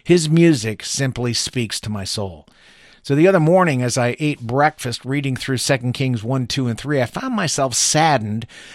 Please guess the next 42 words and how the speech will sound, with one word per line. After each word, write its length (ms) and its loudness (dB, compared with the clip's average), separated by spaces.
again 600 2
to 100 -2
the 100 -6
point 300 -2
of 160 -6
tears. 600 -2
And 140 -2
this 140 4
is 120 2
where 380 2
Elijah 500 2
goes 280 2
to 100 0
heaven 340 2
in 120 0
a 20 -4
chariot 440 -2
of 60 -4
fire, 440 -4
and 100 -8
Elisha 400 -2
gets 240 -6
a 60 -8
double 260 0
portion 460 0
of 100 -6
Elisha's 480 -4
spirit. 480 -2
And 120 -6
my 100 -2
sadness 560 2
was 160 -2
due 380 2
to 240 -2
a 20 0
number 380 -2
of 80 -12
things. 460 -12
The 100 -12
kings 400 -2
of 120 0
Israel 540 -2